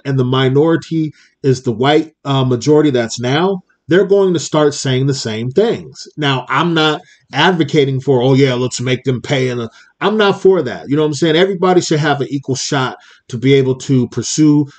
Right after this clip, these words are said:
you know, their lives, to pursue their professions, whatever they wanna do. You know, everybody should have an equal opportunity. Now, I'm not saying that, um, you should have a leg up or you should have an advantage. All I'm saying is the playing field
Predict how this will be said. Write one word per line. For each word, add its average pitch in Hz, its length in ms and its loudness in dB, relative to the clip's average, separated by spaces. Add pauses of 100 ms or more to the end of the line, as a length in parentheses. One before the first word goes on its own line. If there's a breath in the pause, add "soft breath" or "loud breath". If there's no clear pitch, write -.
you 131 80 -4
know, 123 120 -2
their 107 140 -2
lives, 143 500 0
to - 80 -10
pursue - 340 -4
their 131 160 2
professions, 135 480 -2
whatever 208 300 2
they 226 100 6
wanna 180 300 0
do. 117 320 0 (300 soft breath)
You 147 60 -4
know, 139 120 2
everybody 185 480 0
should 160 180 -4
have 143 320 2
an 131 80 0
equal 147 300 0
opportunity. 131 720 -2 (260 soft breath)
Now, 123 140 -2
I'm 147 160 2
not 180 240 2
saying 170 360 2
that, 139 300 2
um, 123 460 -2
you 147 140 2
should 147 180 0
have 127 260 0
a 113 60 -2
leg 120 340 0
up 147 260 0 (280 soft breath)
or 104 100 -4
you 139 180 2
should 135 160 0
have 127 240 2
an 117 100 -2
advantage. 127 540 -2
All 147 220 0
I'm 147 100 0
saying 135 260 0
is 117 140 -4
the 95 100 -10
playing 165 380 -2
field 156 440 2